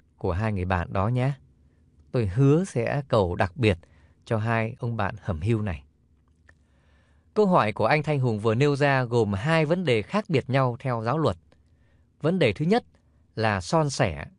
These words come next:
không có con. Hai vợ chồng ăn ở với nhau lâu năm mà không có con, không có quyền bỏ nhau để lấy người khác. Đây là khoản một ngàn không trăm tám mươi bốn trên ba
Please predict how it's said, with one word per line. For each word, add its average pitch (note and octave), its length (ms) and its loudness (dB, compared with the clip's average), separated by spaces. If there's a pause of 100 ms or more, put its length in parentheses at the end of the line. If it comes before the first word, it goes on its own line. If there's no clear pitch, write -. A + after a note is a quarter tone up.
không C#3 300 -4
có D3+ 120 -4
con. C3 260 2 (840)
Hai G3+ 340 2
vợ D3+ 180 2
chồng G#2 480 0
ăn D#3+ 180 0
ở F#2+ 220 0
với B2+ 140 -4
nhau D3 240 0
lâu F3+ 240 2
năm F3 280 0 (200)
mà A2+ 220 0
không C#3 260 -4
có D3+ 100 -2
con, D3+ 320 2 (560)
không E3+ 400 0
có D#3+ 180 2
quyền A#2 340 -2
bỏ F#2+ 180 2
nhau C#3 360 2 (200)
để F#2+ 160 -4
lấy G#2 200 -2
người C3+ 180 -2
khác. E3 280 -2 (800)
Đây E3+ 280 4
là B2 180 2
khoản F2 440 0 (220)
một A#2+ 280 0
ngàn G#2+ 300 -2
không D3 300 -2
trăm C3+ 280 -2 (100)
tám D3 240 2
mươi D3 80 -2
bốn D3 280 0 (120)
trên C3 220 0
ba C#3 280 2